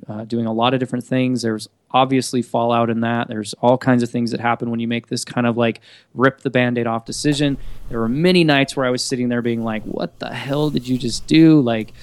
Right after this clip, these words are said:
you, what were you thinking? I can't believe this." Um, it ended up costing me millions of dollars to do this. Um, it was not a small thing.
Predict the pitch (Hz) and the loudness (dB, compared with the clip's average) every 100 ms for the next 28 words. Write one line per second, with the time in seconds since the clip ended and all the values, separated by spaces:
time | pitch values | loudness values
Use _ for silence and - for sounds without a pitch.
0 | - - _ - 127 123 135 135 123 113 | -20 -20 _ -2 -2 2 2 4 2 2
1 | - 175 170 160 143 117 - 123 113 110 | 4 4 6 4 4 0 -2 -2 -4 -2
2 | 151 170 147 147 139 - - 170 117 113 | 2 2 6 4 4 -2 -8 -6 -6 -8
3 | - 135 135 131 120 - - 123 - 123 | -8 -2 0 2 0 -2 -8 -8 -4 0
4 | 120 113 120 135 156 170 156 139 120 110 | 2 2 0 2 6 6 6 2 -2 -4
5 | 113 104 107 143 - - 113 113 110 127 | -4 -4 -6 -10 -12 -8 -4 -4 -4 -8
6 | - - - _ _ - 107 104 107 113 | -10 -18 -20 _ _ -8 -6 -6 -6 -6
7 | 110 110 117 127 135 123 - - 120 117 | -6 -2 0 0 0 -2 -6 -6 -4 -2
8 | 117 - 131 123 113 110 | -4 -4 -2 -2 -2 -8